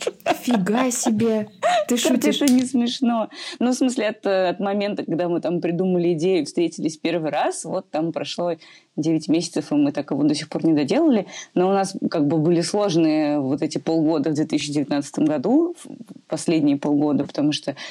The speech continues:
Speaker 2: я работала, Настя работала, и всё было как бы некогда было заниматься каким-то ещё дополнительным проектом.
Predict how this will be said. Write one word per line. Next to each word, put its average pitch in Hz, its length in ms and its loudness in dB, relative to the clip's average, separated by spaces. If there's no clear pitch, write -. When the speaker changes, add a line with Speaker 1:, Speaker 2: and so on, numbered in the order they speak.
Speaker 2:
я 175 240 2
работала, 180 440 0
Настя 175 360 0
работала, 147 680 -2
и - 420 0
всё 143 220 -4
было 139 380 0
как - 240 -8
бы - 320 -6
некогда 151 380 -2
было 139 200 0
заниматься 139 420 2
каким-то 151 340 0
ещё 143 160 0
дополнительным 143 520 0
проектом. 196 500 -2